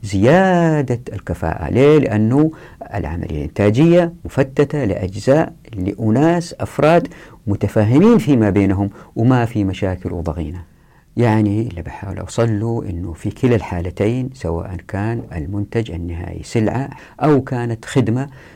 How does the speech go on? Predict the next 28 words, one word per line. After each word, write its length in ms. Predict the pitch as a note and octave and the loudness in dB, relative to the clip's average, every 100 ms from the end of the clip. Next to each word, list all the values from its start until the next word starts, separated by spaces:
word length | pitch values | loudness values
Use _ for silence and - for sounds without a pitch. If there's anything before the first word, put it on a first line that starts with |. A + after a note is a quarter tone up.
| - | -20
في 240 | - G#2 | -4 -4
كلتا 380 | - F3+ F#3 F3+ | 0 0 2 2
الحالتين 680 | C#3 - C#3 C3 C3+ D3 C#3+ | 0 2 2 2 4 2 2
اللي 240 | - G#2 | 0 -2
بيصير 520 | G2 G#2 - A2 - A2 | -2 -4 -2 -2 -2 -2
إنه، 360 | G2+ G#2+ A#2 A2+ - _ | -2 -2 -4 -8 -18 _
لأنه 480 | G2+ - D#3+ F3+ F3 | -4 0 2 4 2
الأفراد 800 | E3+ C3 - C3 B2+ B2+ B2 G2+ | 2 0 0 0 2 0 -2 -2
دائمًا 400 | G#2+ A2 A2+ F#2 | 0 0 -2 -4
بينتقلوا 880 | F2 F2 F#2 E2+ - C3 A#2+ F#2+ F2 | -6 -6 -6 -4 -2 -2 -2 -6 -6
من 200 | E2+ F2 | -8 -8
مكان 320 | E2 F#2+ E2 F2 | -8 -6 -6 -6
لآخر، 460 | F2+ F#2 F#2 C3 | -6 -6 -4 -2
لأنه 340 | A2+ - F2+ E2+ | -2 -4 -6 -6
في 180 | - | -6
دائم 320 | E2 F#2+ F#2 E2 | -4 -2 -4 -6
تفاوض 520 | - - F#2+ F2 F#2+ | -8 -4 -2 -2 -4
في 100 | - | -8
الأجور 520 | - F#2 G2+ A#2+ B2+ | -8 -6 -2 0 0
وما 160 | E2 F2+ | -2 -8
إلى 200 | F2+ F2 | -6 -4
ذلك، 320 | A#2+ D3+ D3+ - - _ _ | 0 0 -2 -8 -20 _ _
إلا 220 | F3+ D#3 G#2+ | 2 2 2
بيصير 460 | G#2+ - A#2 G#2 | -4 -2 -2 0
إنه 300 | A2+ A2 B2+ B2+ - - - | 0 0 -2 -6 -16 -20 -6
المجتمع 600 | G2+ F#2+ - G#2+ G2 E2+ | -2 -2 -2 -2 0 0
يرتقي 800 | G2 F#2+ F#2+ - G3 F#3 D#3+ D#3 | 0 -2 -2 0 0 2 2 2
إنتاجيًا، 720 | B2+ A#2 A#2+ G#2+ A2+ A2 A2 | 0 -2 -2 0 0 0 0